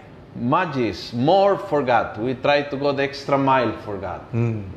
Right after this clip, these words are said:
Speaker 1: Try to do more.
Speaker 2: Mm.
Speaker 1: Uh, every time and in everything, do a little more for God. So
Speaker 2: Mm.
Speaker 1: that, that, that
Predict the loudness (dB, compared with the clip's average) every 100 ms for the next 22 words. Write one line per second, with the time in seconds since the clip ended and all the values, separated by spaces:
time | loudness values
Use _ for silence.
0 | -4 -2 0 -2 2 4 4 4 6 4
1 | 0 -8 -16 -14 -2 2 4 4 4 2
2 | 0 -4 -2 0 0 0 2 2 2 -2
3 | 0 0 2 2 0 0 2 2 0 -6
4 | -18 -20 -14 -2 4 4 2 -4 -18 -14
5 | -4 2 4 4 2 4 4 4 0 -2
6 | -2 -2 -4 -8 -18 -16 -4 -2 0 2
7 | 4 2 2 2 2 0 0 0